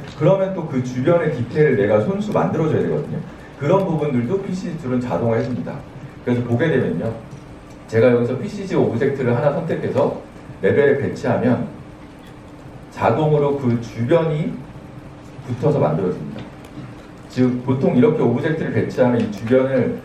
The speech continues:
손수 만들어야 되는데 자동으로 만들어지고, 또 중요한 건 또 옮기고 싶어요. 길을 더 옮기고 싶으면 그 주변이 자동으로 만들어집니다. 이것을 통해서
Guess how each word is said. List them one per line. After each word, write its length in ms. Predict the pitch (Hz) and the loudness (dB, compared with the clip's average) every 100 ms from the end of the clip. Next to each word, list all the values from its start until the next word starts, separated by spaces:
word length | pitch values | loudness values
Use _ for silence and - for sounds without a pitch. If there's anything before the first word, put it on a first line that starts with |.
| - | -6
손수 200 | 214 214 | -4 0
만들어야 380 | - - 120 117 | 0 0 2 2
되는데 300 | 107 95 90 | 2 2 0
자동으로 380 | 90 92 147 143 | 0 2 2 2
만들어지고, 580 | 85 82 90 - 170 - - - - - | 2 0 -2 -2 -4 -4 -10 -16 -14 -4
또 100 | 156 | -4
중요한 340 | 127 135 139 | -2 2 2
건 120 | 131 | 2
또 80 | 127 | 2
옮기고 340 | 123 - 220 170 | 2 2 2 0
싶어요. 380 | - - - - - - | -2 -2 -2 -2 -10 -2
길을 220 | 123 127 | 0 2
더 80 | 117 | 2
옮기고 320 | 101 107 131 | 2 0 -2
싶으면 520 | 120 - 107 - - - - - - - - - - - | -4 -4 0 2 0 -8 -16 -18 -18 -20 -20 -20 -20 -8
그 100 | 117 | -4
주변이 400 | 107 117 123 127 | -4 2 4 4
자동으로 400 | - - 113 110 | 0 -4 0 0
만들어집니다. 560 | 104 - - 82 - - - - 107 | 0 0 -2 -4 -6 -12 -14 -8 0
이것을 360 | 135 175 160 | 2 4 2
통해서 600 | - 190 160 139 - - | 0 2 4 4 2 0